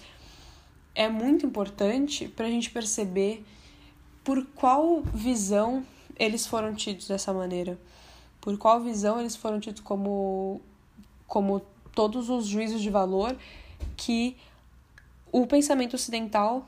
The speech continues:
colocou neles, sem que eles fossem de fato analisados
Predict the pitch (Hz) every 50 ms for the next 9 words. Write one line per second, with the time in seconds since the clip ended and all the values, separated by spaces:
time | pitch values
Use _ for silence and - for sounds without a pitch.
0 | - - - 320 330 359 403 381 - - 269 254 262 277 - - - - 269 262
1 | 240 220 214 214 196 190 190 - - - - - - 220 214 214 214 214 - 226
2 | 220 226 220 - - 226 214 - 226 202 214 208 - - 214 220 240 - 233 220
3 | 208 196 196 190 185 185 185 180 180 175 180 - - - -